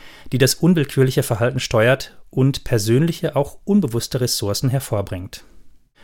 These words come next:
Trance ist ein Phänomen, das im Alltag sehr häufig vorkommt, zum Beispiel da, wo wir Dinge automatisiert erledigen, wie zum Beispiel Fahrradfahren oder Duschen.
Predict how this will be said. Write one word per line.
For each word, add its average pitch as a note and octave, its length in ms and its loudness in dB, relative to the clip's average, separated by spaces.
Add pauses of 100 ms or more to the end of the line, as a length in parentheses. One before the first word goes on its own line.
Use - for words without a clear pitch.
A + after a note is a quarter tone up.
(120)
Trance C3 400 2
ist C#3 100 0
ein C3 100 4
Phänomen, C3 540 2 (180)
das - 180 -2
im A#2+ 100 -4
Alltag A#2 360 -2
sehr A2+ 280 -2
häufig C#3+ 400 2
vorkommt, F#2 560 -6
zum - 180 -6
Beispiel D#3+ 280 2
da, B2+ 420 2
wo A#2+ 160 0
wir A#2 80 0
Dinge B2 400 -2
automatisiert A#2+ 800 0
erledigen, G2 540 -6 (100)
wie G3 100 -4
zum C3+ 160 -4
Beispiel A2 200 -4
Fahrradfahren A2+ 680 -2
oder C3+ 180 -2
Duschen. G#2 500 -8